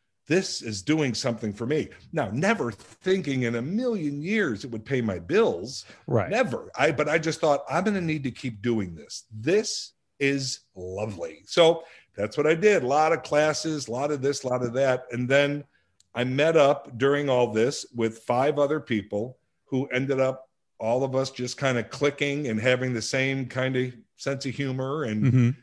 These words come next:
Speaker 1: that. And then we started our own comedy group,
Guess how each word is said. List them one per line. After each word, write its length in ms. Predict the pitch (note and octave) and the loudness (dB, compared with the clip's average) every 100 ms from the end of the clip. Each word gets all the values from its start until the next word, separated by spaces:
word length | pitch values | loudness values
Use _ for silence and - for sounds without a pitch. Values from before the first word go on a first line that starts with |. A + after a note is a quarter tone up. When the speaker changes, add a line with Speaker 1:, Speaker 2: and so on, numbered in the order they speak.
| _ - | _ 0
Speaker 1:
that. 260 | G#2+ C#3 | 0 0
And 120 | B2 C3+ | -2 0
then 180 | C#3 | 0
we 140 | C3+ D3 | 0 -4
started 540 | - C#3+ D3+ D#3+ D3 - | 0 2 2 0 -8 -6
our 220 | B2+ C#3+ | 0 2
own 260 | D3 D3 D3 | 2 0 -2
comedy 420 | B2+ D3 F3 B2+ | -2 -2 0 -2
group, 460 | G#2 G2+ A#2 F#3 | -2 -2 -2 -4